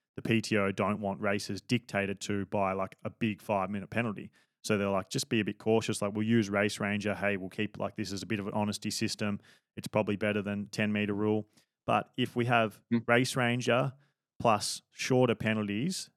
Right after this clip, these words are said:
Speaker 1: and it actually adds to the excitement of races, then you'll have referees who do make calls, uh, on it. So you will actually see a lot more excitement and, and action. Um, and I, if I look back to Singapore,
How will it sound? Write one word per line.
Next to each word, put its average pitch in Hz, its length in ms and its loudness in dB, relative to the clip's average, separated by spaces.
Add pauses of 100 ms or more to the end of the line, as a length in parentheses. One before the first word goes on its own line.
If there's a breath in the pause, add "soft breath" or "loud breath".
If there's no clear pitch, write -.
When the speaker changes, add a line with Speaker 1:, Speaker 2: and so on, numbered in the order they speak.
(120)
Speaker 1:
and 107 320 0
it 113 120 -2
actually 104 480 -2
adds 117 260 2
to - 140 -8
the 104 100 -4
excitement 98 480 -4
of 95 100 -12
races, 101 360 -4
then 127 160 -4
you'll 135 100 -2
have 139 220 -2
referees 127 440 -2
who 117 120 0
do 113 260 2
make 107 240 0
calls, 98 460 -6 (100)
uh, 104 240 -4
on 107 160 -2
it. 104 100 -6
So - 120 -2
you 107 180 0
will 120 240 4
actually 101 500 -2
see - 180 -2
a 101 80 0
lot 110 260 0
more 104 340 0 (380 soft breath)
excitement 110 580 2
and, 104 320 -4
and 104 140 -4
action. 107 400 -6 (160)
Um, 98 340 -6
and 123 160 0
I, 117 140 2
if 120 100 -2
I 120 120 4
look 120 180 0
back 110 220 -2
to 107 220 -4 (400 soft breath)
Singapore, 120 600 0